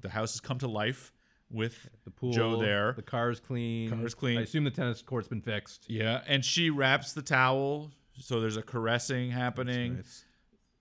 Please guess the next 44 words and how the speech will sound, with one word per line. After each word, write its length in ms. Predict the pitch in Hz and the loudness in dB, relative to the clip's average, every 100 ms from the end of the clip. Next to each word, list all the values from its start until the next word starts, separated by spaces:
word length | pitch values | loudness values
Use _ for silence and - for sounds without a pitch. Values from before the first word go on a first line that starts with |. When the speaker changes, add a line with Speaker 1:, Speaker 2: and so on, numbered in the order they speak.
| _ - | _ -14
Speaker 1:
So 320 | - 120 113 | -4 -2 -2
to 140 | 117 123 | -2 2
me, 480 | 127 131 123 127 - | 6 6 6 2 -4
it 160 | 117 113 | -4 0
indicates 440 | 127 117 117 107 | 2 2 2 0
the 80 | 113 | -2
same, 220 | 123 98 | -2 -2
that 100 | 90 | -2
these 180 | 107 101 | -4 -4
guys, 460 | 110 101 95 - - | -2 -2 -2 -8 -12
Speaker 2:
They 100 | 110 | -10
do 120 | 92 | -4
Speaker 1:
they've 100 | 107 | -4
Speaker 2:
it. 80 | 98 | 0
Speaker 1:
now 460 | 110 110 104 104 98 - _ _ - | 2 4 2 0 -4 -12 _ _ -8
Speaker 2:
The 60 | |
previous 320 | - 147 127 135 | -2 0 0 0
night 120 | 120 | 0
when 160 | 113 | 0
they 120 | 110 107 | 0 0
were 320 | 104 98 - _ - | -2 -4 -8 _ -8
kissed, 340 | 123 98 - | -6 -6 -8
they 160 | 101 90 87 _ _ _ _ - 156 - | -10 -10 -12 _ _ _ _ -20 -16 -8
was 120 | 110 | -2
more 160 | 127 113 | 0 0
than 100 | 104 | -2
just 180 | 104 117 | -8 -10
a 40 | |
kiss, 320 | - 143 165 | -4 -2 0
you 140 | 113 113 | 2 4
would 80 | |
Speaker 1:
Yes. 100 | 135 | 2
Speaker 2:
say? 340 | 127 147 143 131 | -2 -2 -2 -2
Yeah. 180 | 98 85 | -4 -4
Speaker 1:
So 180 | 156 131 | -2 -2
to 160 | 151 | 0
me, 160 | 160 165 | 2 4
it 40 | 139 | 4
changes 280 | 139 131 | 2 2
the 80 | 127 | 0
dynamic 420 | 117 120 120 113 | 2 4 4 2
completely. 520 | 117 104 123 90 90 113 | -2 -4 -4 -4 -4 -2
Speaker 2:
Oh, 160 | 160 | 2
yeah. 200 | 123 131 | 2 0